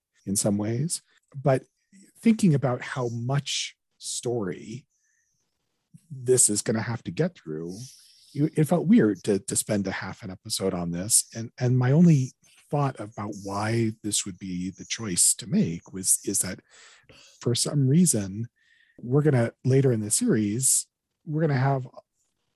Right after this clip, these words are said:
the, the Cleons c-, and their mental states continue to be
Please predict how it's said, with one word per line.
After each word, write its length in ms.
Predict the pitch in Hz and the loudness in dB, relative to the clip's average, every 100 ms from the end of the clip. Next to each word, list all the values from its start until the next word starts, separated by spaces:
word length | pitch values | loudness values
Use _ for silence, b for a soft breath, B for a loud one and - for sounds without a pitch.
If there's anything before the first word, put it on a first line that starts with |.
| _ _ - | _ _ -12
the, 220 | 117 104 _ _ 120 | -8 -8 _ _ -14
the 360 | 104 98 95 - - | -10 -10 -10 -12 -16
Cleons 840 | - 139 165 143 131 127 120 117 - | -4 2 4 4 2 0 -2 -4 -8
c-, 100 | - _ _ | -14 _ _
and 180 | 117 107 | -10 -4
their 180 | 110 95 | -4 -4
mental 460 | 104 123 135 113 | -2 -2 0 -2
states 640 | 98 - 120 87 - - - | 0 0 0 -2 0 0 0
continue 680 | - 98 - 127 127 117 104 | -4 -10 -6 -2 0 0 -4
to 140 | - 110 | -6 -10
be 540 | - 95 90 90 85 | -4 -4 -2 -6 -8